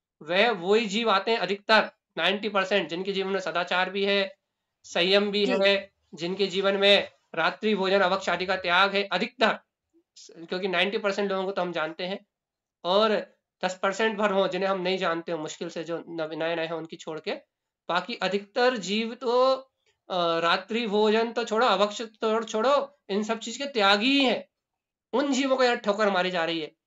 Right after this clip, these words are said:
Speaker 1: ये तारण स्वामी कह रहा है, "भगवान जी, तुम्हारा ये त्याग मार्ग भी कोई काम में नहीं आने वाला।" क्यों, क्यों काम में नहीं आने वाला? ये त्याग से हटो और अपना,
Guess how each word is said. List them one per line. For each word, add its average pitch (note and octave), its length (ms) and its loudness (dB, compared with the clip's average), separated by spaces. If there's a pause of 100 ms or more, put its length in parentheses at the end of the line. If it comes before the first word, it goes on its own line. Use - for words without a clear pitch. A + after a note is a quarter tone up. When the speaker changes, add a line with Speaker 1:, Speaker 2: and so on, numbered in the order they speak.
(200)
Speaker 1:
ये - 40 -20
तारण F3+ 340 -2
स्वामी F#3+ 260 -6
कह F#3 140 -4
रहा F#3+ 120 0
है, F#3+ 60 -2
"भगवान F3 400 -6
जी, A3+ 520 -6 (420)
तुम्हारा E3+ 280 0
ये G#3 80 2
त्याग G3+ 380 4
मार्ग F#3 300 2
भी G3+ 140 -2
कोई G#3 160 0
काम F#3 220 -2
में G3 120 -4
नहीं F#3 140 -2
आने F#3 160 0
वाला।" D#3 240 -2 (1160)
क्यों, F#3 140 -6
क्यों G#3 200 -4
काम G3+ 200 0
में G#3 100 -2
नहीं G#3 120 0
आने G3+ 160 0
वाला? G#3 440 0 (460)
ये G3 140 -2
त्याग G#3 520 2
से B3 240 0
हटो A#3+ 600 4 (220)
और G3+ 220 -4
अपना, G#3+ 580 2